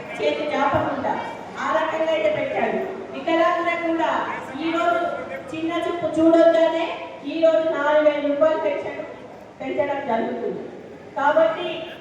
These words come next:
ఈ పెన్షన్ కోసమే మనం ఈ వెళ్ళి మన పెన్షన్ సాధించుకునే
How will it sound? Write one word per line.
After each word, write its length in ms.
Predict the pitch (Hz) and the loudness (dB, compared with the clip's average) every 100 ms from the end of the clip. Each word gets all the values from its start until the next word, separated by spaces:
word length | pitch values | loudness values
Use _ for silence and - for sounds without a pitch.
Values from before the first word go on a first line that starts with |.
| 262 262 320 | -14 -8 -6
ఈ 20 | - | -4
పెన్షన్ 440 | - 330 - - - | -2 -2 -2 -2 4
కోసమే 480 | 330 330 320 330 320 294 - - - 269 | 4 4 2 0 -2 -4 -8 -12 -12 -8
మనం 200 | 294 302 302 | -4 -4 -4
ఈ 40 | 302 302 | -4 -2
వెళ్ళి 300 | 294 294 302 - - - - - - - 277 | -2 0 -2 -2 -6 -10 -14 -16 -16 -6 -2
మన 140 | 311 339 311 | -2 -2 0
పెన్షన్ 420 | 311 - 240 226 - | 0 0 -2 -2 -2
సాధించుకునే 720 | 262 285 285 311 - 311 320 | -2 -2 -4 -8 -10 -10 -12